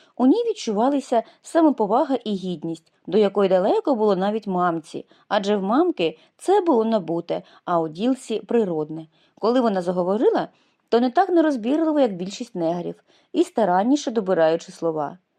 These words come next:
«Доброго вечора вам, панночки. Містер Джеральд, даруйте, що турбую вас, але я хотіла подякувати вам ще раз, що відкупили мене і мою дочку.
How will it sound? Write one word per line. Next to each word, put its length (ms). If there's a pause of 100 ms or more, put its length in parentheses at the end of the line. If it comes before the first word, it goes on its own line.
(300)
«Доброго 480
вечора 380
вам, 200
панночки. 640 (240)
Містер 360
Джеральд, 460 (240)
даруйте, 380
що 160
турбую 440
вас, 280
але 180
я 100
хотіла 320
подякувати 640
вам 160
ще 300
раз, 200 (200)
що 200
відкупили 520
мене 260
і 40
мою 200
дочку. 480